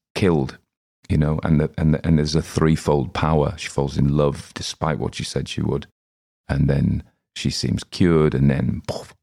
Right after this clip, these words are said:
she's dead. Now, he, Vernon Lee, she, Vi-, Violet Paget, makes our narrator have a fever and hints at malaria,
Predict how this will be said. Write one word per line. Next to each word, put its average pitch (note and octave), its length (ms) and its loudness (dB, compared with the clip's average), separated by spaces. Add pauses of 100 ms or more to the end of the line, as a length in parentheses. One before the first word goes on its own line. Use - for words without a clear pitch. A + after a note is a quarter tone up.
she's - 200 -6
dead. C#2+ 320 -6 (360)
Now, F2+ 320 2 (460)
he, G2+ 340 6 (200)
Vernon G2+ 400 6
Lee, E2+ 320 4
she, D#2 400 2 (220)
Vi-, F2 120 2 (140)
Violet E2 460 2
Paget, D#2 440 0 (300)
makes G#2+ 360 4
our G2+ 140 6
narrator E2+ 600 6
have D#2+ 200 2
a D2+ 140 2
fever E2 500 2 (200)
and E2 140 4
hints E2+ 280 2
at - 100 -6
malaria, D#2+ 680 4